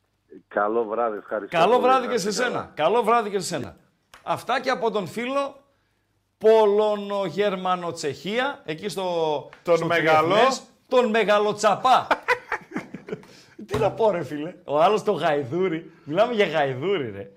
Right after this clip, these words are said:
Speaker 2: ο Αντώνης ο Παπαδόπουλος, ε, που λέει, «Αν ήταν αισιόδοξος», λέει, «στο Μόνς θα πήγαινε».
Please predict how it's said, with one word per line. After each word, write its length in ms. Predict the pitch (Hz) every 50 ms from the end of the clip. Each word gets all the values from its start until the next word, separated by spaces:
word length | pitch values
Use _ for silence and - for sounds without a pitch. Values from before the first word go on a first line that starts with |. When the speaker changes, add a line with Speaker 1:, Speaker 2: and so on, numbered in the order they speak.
| _ _ _ _ _
Speaker 2:
ο 100 | 135 147
Αντώνης 320 | 143 135 165 165 156 127
ο 40 | 151
Παπαδόπουλος, 720 | 156 147 143 139 123 131 127 120 120 120 113 107 - - _ _ _ _ _ _ _ _ _ _
ε, 100 | - 139 143 143 139 135 135 131 131 131 131 127 117 - -
που 100 | - 156
λέει, 340 | 160 180 190 185 185 - - - _ _ _
«Αν 220 | _ 165 151 147 165
ήταν 220 | 180 180 214 202
αισιόδοξος», 680 | 202 175 131 - 156 160 175 190 180 190 151 127 139 156
λέει, 320 | 175 196 214 208 - -
«στο 340 | _ - - - - 233 220
Μόνς 360 | 185 175 170 175 175 180 147
θα 140 | - 175 165 170
πήγαινε». 440 | 180 202 196 190 170 139 107 -